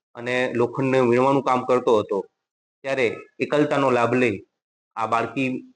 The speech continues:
ઉપર બળાત્કાર અને ગંભીર ઈજા પહોંચાડવાનો ગુનો તેણે આચર્યો છે.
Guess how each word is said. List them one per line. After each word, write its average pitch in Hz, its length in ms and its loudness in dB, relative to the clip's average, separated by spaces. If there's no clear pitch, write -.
ઉપર 117 180 -8
બળાત્કાર 120 580 -2
અને - 420 -14
ગંભીર 120 320 -2
ઈજા 120 240 0
પહોંચાડવાનો 123 680 0
ગુનો 120 180 -4
તેણે 117 160 0
આચર્યો 127 440 2
છે. 147 200 0